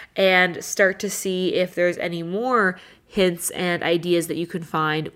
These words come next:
scrolling through those. But first, again,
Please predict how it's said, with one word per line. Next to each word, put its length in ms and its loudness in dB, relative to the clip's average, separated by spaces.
scrolling 560 -6
through 200 -8
those. 460 0
But 160 -8
first, 240 8
again, 300 4